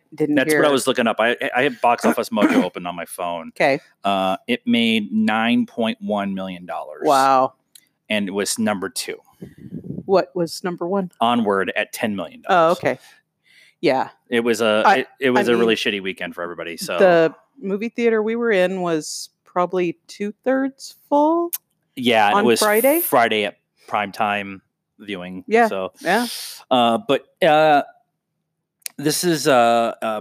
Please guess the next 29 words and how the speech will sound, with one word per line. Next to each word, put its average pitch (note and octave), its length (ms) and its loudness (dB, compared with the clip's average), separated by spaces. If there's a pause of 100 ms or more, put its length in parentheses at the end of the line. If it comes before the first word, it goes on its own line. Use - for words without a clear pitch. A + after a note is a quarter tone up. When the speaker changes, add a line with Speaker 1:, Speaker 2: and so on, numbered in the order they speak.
(140)
Speaker 2:
based C#3+ 400 -2
off C3 220 0
the C3 80 -6
variant B2 500 0
comic, A2 520 -6
uh, - 100 -18 (200)
comic A2+ 380 -6
of A#2 140 -12
the A2+ 60 -10
same B2+ 380 -2
name, G#2 540 -6 (400)
uh, G2+ 180 -2
starring A#2 400 0
Vin A#2+ 240 0
Diesel G#2+ 880 0
and, G2 640 -6
uh, F#2+ 260 -10 (200)
Guy G2+ 220 0
Pearce - 800 -4 (420)
and G2 300 -4
Isa G#2 500 -2
Gomez, G2 760 0
who G2 220 -4
was F2+ 240 -2
Darling F#2+ 800 0
and F#2 340 -4
Baby F#2+ 200 -2
Driver. F2+ 640 0
Speaker 1:
Right. C3 220 0